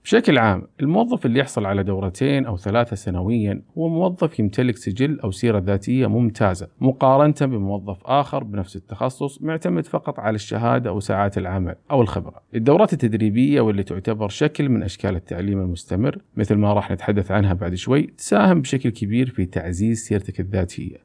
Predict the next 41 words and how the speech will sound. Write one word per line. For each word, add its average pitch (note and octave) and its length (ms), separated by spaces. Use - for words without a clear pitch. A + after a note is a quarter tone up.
وتصقل B2+ 420
خبراتك A2 540
في - 240
إطار G#2 280
معرفي. E2+ 460
الدافع G2+ 420
الرابع، C3 420
تعزيز F#2+ 340
الثقة. A2 460
من B2 80
النقاط F#3+ 400
المهمة C#3 440
أيضًا C#3+ 260
في C3 80
التعليم F#2+ 360
المستمر G#2 560
أنه C#3+ 260
يعزز C3+ 420
من G#2+ 80
ثقتك A#2 500
بنفسك G#2+ 540
للخوض G#2+ 400
في - 140
هذا F2+ 180
المجال F2+ 460
أو F#2 120
ذاك، - 320
ويعطيك G2 340
قدرة G#2 280
على F2 140
التفاعل A2+ 580
مع F2+ 200
معظم A2+ 380
ما G2 140
يتعلق G2+ 400
بهذا F#2 280
المجال A#2+ 560
من D3 140
قضايا C3+ 520
أو B2+ 260
أحداث، - 320